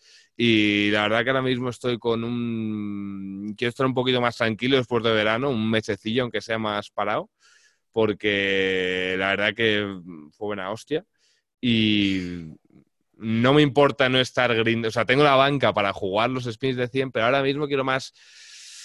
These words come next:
relax, aunque sea durante un tiempo, para volver ya cuando esté con ganas de hacerlo, porque a-, en ese momento no tenía ninguna gana.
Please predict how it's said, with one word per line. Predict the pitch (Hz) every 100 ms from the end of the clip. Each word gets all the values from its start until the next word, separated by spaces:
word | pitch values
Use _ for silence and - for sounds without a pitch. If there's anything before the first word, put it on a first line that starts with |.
| - - -
relax, | - 113 110 151 190 - -
aunque | 110 110
sea | 117 135
durante | 135 117
un | 135 127
tiempo, | 139 151 147
para | 110 107
volver | 98 101 101 117 113
ya | 117 127
cuando | 131 113 101
esté | - 107 110 110 107
con | 92 104 98
ganas | 107 117 117
de | 107
hacerlo, | - 120 120
porque | 104 107
a-, | 101 101 104
en | 110 110
ese | 113
momento | 113 117 117
no | 117
tenía | 98 104
ninguna | 98 98 101 95
gana. | 95 117